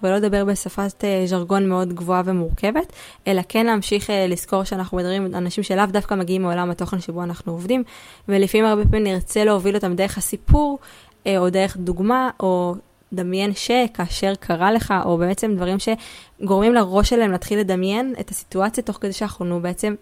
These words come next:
מדברות. אמ, כמובן לשמור את זה כמה שיותר, אה, פרסונלי, ועל הדרך ככה גם דיברת על האלמנט של כמה שיותר לדבר, לדבר את השפה שאני מדברת, ולא ל-,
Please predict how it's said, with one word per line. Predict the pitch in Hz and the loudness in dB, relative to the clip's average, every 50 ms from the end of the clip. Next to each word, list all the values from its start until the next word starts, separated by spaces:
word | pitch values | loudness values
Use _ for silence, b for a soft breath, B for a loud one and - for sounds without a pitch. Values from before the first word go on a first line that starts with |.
| - | -6
מדברות. | - 185 175 175 170 160 160 165 214 359 - - - B B B B B B B B B B - - | -4 -2 -2 -2 -2 -4 -2 -2 -2 -2 -4 -10 -20 B B B B B B B B B B -6 0
אמ, | - 196 185 180 180 180 175 180 180 - _ _ - - 196 196 190 | 2 4 4 4 2 2 0 -2 -4 -6 _ _ -4 -2 -2 -2 0
כמובן | - 202 190 208 220 | 0 2 4 6 6
לשמור | 220 - - 202 202 | 6 4 4 2 2
את | 208 196 | 2 2
זה | 196 | 0
כמה | - - 185 185 185 | -2 -2 -2 -2 -2
שיותר, | - - 190 185 | 0 0 0 0
אה, | - - 185 180 | 0 -2 -2 6
פרסונלי, | - - 180 - - 185 180 214 254 262 240 202 | 6 6 6 6 -2 -2 0 2 2 4 2 2
ועל | 180 180 180 175 | 2 2 0 0
הדרך | 175 180 185 - | 0 -2 -6 -6
ככה | - 185 - 190 | -8 -8 -8 -4
גם | 180 180 180 | -4 -2 -2
דיברת | 175 170 180 180 185 - | -2 0 0 -2 -2 -2
על | 208 190 | -2 0
האלמנט | 175 175 170 175 180 180 - - | 0 0 0 -2 -2 -4 -4 -4
של | - 202 185 - | -4 -4 -4 -2
כמה | 196 185 196 | -2 -2 -2
שיותר | 190 190 - 185 | -2 -2 -2 -2
לדבר, | 185 185 175 175 170 190 190 190 - _ - | 0 0 0 2 2 2 0 0 -4 _ -12
לדבר | - 180 170 180 175 175 190 190 196 196 190 | -8 -4 -2 0 2 4 4 2 2 0 -4
את | 196 - | -6 -4
השפה | 180 - - - - 185 | -6 -6 -6 -4 -4 -4
שאני | - - 196 185 | -2 0 -2 0
מדברת, | 175 170 160 170 175 208 226 226 220 226 | 0 -2 -2 0 0 2 2 2 0 0
ולא | 180 175 180 180 | -2 -2 0 0
ל-, | 185 196 | 0 0